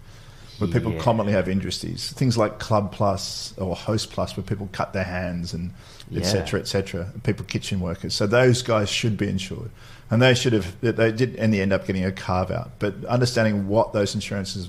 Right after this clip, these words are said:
Speaker 1: are and how they act is really important to those businesses.
Speaker 2: Yeah.
Speaker 1: So the second part of that is that, as you know,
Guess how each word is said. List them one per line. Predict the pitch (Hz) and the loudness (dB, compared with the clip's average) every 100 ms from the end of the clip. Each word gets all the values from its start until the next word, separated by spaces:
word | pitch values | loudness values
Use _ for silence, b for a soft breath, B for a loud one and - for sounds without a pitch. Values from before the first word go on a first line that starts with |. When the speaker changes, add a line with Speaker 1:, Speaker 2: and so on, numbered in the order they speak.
| - | -8
Speaker 1:
are | 95 90 | -6 -4
and | 85 | -4
how | 95 87 | -4 -4
they | 90 | -4
act | 98 123 - | -2 -2 -2
is | 107 - | -6 -2
really | 101 98 95 | -2 0 -2
important | 92 90 - 92 92 101 87 | -4 -6 -8 -8 -6 -8 -6
to | - | -8
those | 92 92 90 - | -6 -6 -8 -10
businesses. | 95 98 - - - - | -10 -10 -10 -12 -12 -8
Speaker 2:
Yeah. | 90 110 120 85 - | -4 0 0 -2 -4
Speaker 1:
So | - 117 | 0 2
the | 113 | 2
second | - 143 185 147 | 2 2 4 4
part | 127 110 | 4 4
of | 95 | 4
that | 95 95 | 0 0
is | 95 92 | -2 -2
that, | 92 92 | -2 -2
as | 101 | 0
you | 104 | 0
know, | 92 | 0